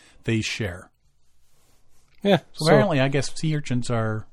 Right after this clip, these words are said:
Speaker 1: bad for the kelp forests.
Speaker 2: Yes. Yeah.
Speaker 1: Didn't know that.
Speaker 2: Huh. Interesting. Every-, everything fits in somewheres into the hierarchy of, uh,
Speaker 1: Mm-hmm.
Speaker 2: of, you know, the, you know,
Speaker 1: A pyramid, right?
Speaker 2: Yeah.
Speaker 1: Three, from fifty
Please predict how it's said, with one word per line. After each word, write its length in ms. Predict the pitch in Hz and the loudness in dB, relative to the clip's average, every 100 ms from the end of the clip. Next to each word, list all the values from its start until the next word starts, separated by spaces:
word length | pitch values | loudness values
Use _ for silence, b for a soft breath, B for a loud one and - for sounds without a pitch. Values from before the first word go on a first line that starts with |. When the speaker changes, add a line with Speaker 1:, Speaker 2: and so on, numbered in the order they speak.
| - | -16
Speaker 1:
bad 300 | 117 113 120 | -2 0 0
for 100 | - | -2
the 60 | 117 | -6
kelp 240 | - 240 | -6 -8
forests. 520 | - - - - - - | -8 -10 -10 -12 -10 4
Speaker 2:
Yes. 220 | 156 123 - - - - - - | 6 6 2 -6 -8 -8 -10 -6
Yeah. 160 | 131 101 | -4 -2
Speaker 1:
Didn't 200 | 113 107 | -2 0
know 160 | 156 | -2
that. 180 | 135 87 - - - - - - - - - - | -4 -8 -10 -12 -12 -14 -14 -14 -12 -10 -6 0
Speaker 2:
Huh. 160 | 254 - - - - - | 0 0 -8 -16 -12 -2
Interesting. 440 | 202 175 135 147 | 2 4 4 4
Every-, 260 | 190 240 233 | 6 6 6
everything 320 | 202 220 226 180 | 4 4 2 2
fits 300 | - 180 - | -2 -2 2
in 400 | 180 175 165 156 B B B | 4 6 6 4 B B B
somewheres 540 | - - 170 165 147 135 | 0 4 8 8 8 6
into 200 | 139 127 | 4 4
the 100 | 123 | 2
hierarchy 760 | 127 131 123 120 - 131 123 120 | 4 4 4 2 -2 0 2 2
of, 260 | 113 110 | 0 2
uh, 200 | 117 110 | 2 4
Speaker 1:
Mm-hmm. 460 | 139 127 175 160 117 | 2 -2 -2 -2 0
Speaker 2:
of, 180 | 123 120 | -2 2
you 100 | 123 | 2
know, 360 | 117 113 110 | 4 2 0
the, 40 | 104 - 120 120 127 - | -2 -6 -10 -10 -14 -8
you 140 | 147 | -4
know, 320 | 113 - - 123 | -4 -8 -4 4
Speaker 1:
A 20 | |
pyramid, 480 | - 143 147 101 98 | 10 10 8 2 -2
right? 200 | 123 151 | -6 -2
Speaker 2:
Yeah. 320 | 156 151 113 110 - - - - - - - _ - | 4 6 4 0 -8 -18 -20 -20 -20 -20 -20 _ -4
Speaker 1:
Three, 260 | 202 185 - b | -4 -4 -12 b
from 220 | - 160 147 - | -2 2 2 0
fifty 560 | - 262 - 135 120 | -4 -4 -2 0 0